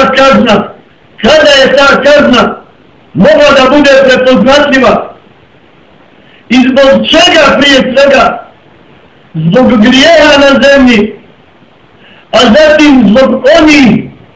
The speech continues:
koji su počeli da tlače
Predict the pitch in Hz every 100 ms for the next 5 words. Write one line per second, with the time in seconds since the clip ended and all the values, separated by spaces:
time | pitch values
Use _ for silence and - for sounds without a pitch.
0 | _ _ _ _ _ _ - 254 277 -
1 | 269 - 311 339 302 285 269 240 254 254
2 | 262 302 302 269